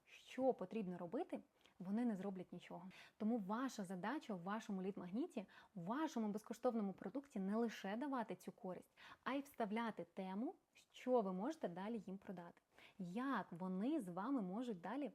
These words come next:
повзаємодіяти. А, тому ми постійно повторюємо про те, що ми можемо дати їм після нашого безкоштовного продукту.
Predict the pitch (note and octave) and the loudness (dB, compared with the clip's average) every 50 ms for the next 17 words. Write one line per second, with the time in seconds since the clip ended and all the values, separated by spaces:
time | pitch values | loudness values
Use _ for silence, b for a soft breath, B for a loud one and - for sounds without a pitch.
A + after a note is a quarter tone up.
0 | - _ - F#3 F#3+ A3 A#3 A3 A3 G#3 F#3+ F#3 F#3 F3 E3 E3+ E3+ E3+ - - | -6 _ -4 -2 0 0 2 2 2 2 2 0 -2 -4 -4 -6 -6 -6 -8 -10
1 | - B B B B B B B B B - - G3+ G3+ G3+ - - - C4 F#4+ | -16 B B B B B B B B B -4 0 0 2 2 2 2 4 4 4
2 | G#4 D4 G#3 A3 C#4 D4 C#4 - G#3 G3 - - - A3 A3+ G#3+ G3 F3+ - F#3 | 6 6 6 6 6 4 2 0 -2 -4 -4 -4 0 2 2 2 0 0 -4 -8
3 | - _ - G#3 A3+ A#3+ A3+ G3 F#3 F3 E3+ - - F#3+ - - G3+ A3 C4+ C4+ | -8 _ 0 2 2 2 2 0 0 -4 -6 -6 -8 -8 -6 -4 -2 -2 -2 -2
4 | - - _ - - - - G#3 G#3+ G3+ F#3 F3+ F3+ F3+ F#3 G#3+ C4+ C#4 C#4 B3+ | -4 -12 _ -20 -10 -2 0 2 2 2 2 0 -2 -2 -2 0 2 4 4 4
5 | A#3+ F#3+ D#3+ E3 - A3+ - - A3+ E3+ F3+ F#3+ - - _ _ - G3+ G3+ - | 2 0 -2 -4 -4 -4 -4 -6 -6 -4 -4 -6 -6 -8 _ _ -6 -6 -6 -4
6 | - - B3+ C4+ A#3+ F3+ F3 F3+ G3 G#3+ - A#3+ A#3 G#3 F#3 F#3 - - F#3+ - | -6 -4 -2 -2 -2 -2 -2 -4 -6 -6 -4 -4 -4 -4 -4 -8 -10 -12 -16 -8
7 | - F3+ F3+ G3+ F#3+ F#3 F3+ - F#3 D#3+ E3+ - - - F3+ | -8 -6 -4 -4 -4 -4 -6 -8 -10 -10 -10 -12 -12 -16 -16